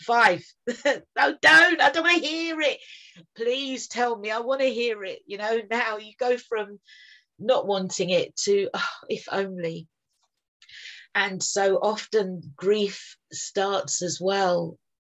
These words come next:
before the transition has occurred, because we mourn the life that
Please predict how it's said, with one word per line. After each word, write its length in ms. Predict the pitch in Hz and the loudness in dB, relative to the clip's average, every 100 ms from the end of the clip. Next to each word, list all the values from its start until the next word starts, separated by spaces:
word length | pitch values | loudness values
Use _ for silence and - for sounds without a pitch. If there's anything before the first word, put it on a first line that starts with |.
| _ 165 | _ -6
before 580 | - 196 - 202 208 202 | 0 0 0 4 6 4
the 120 | 180 | 2
transition 720 | 175 185 185 165 185 180 170 170 | -2 0 -2 0 0 0 -2 -2
has 280 | 175 170 | -4 -4
occurred, 540 | 165 - 190 180 156 - _ _ _ _ _ _ - _ - | -6 -4 -2 0 -2 -8 _ _ _ _ _ _ -20 _ 0
because 480 | 202 - 190 175 143 | 0 2 2 2 2
we 200 | 190 180 | 2 2
mourn 680 | 180 190 196 190 170 175 - | 4 4 6 4 4 0 -4
the 220 | 143 175 | 0 2
life 680 | 175 180 190 190 170 - - - | 2 2 2 0 -4 -12 -14 -10
that 380 | 135 170 - | -2 0 0